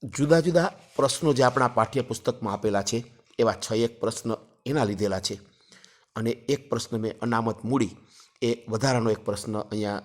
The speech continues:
મૂકેલો છે. તો વિદ્યાર્થી મિત્રો, આ તમને આપવામાં આવેલા આ સાત પ્રશ્નો છે એ પણ આપણે ફેર ચોપડામાં લખી લેવાના છે અને બરાબર ધ્યાનથી એને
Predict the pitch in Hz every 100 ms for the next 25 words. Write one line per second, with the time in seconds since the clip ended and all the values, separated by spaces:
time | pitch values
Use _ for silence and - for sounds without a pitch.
0 | - 101 98 104 95 - 104 - - _
1 | _ - 104 104 95 101 107 101 104 101
2 | 120 139 - - - - - - 117 131
3 | - - _ _ - 127 139 147 - 113
4 | - 113 107 110 107 101 101 113 190 -
5 | - - - - 101 - 110 117 - -
6 | 98 - 131 123 143 - - _ _ 127
7 | 127 127 110 117 107 - 117 - 110 110
8 | 104 101 101 - 98 95 92 90 - 98
9 | - - - - 104 107 107 - - 113
10 | 107 107 107 110 - - - 92 107 107
11 | - 120 95 101 - -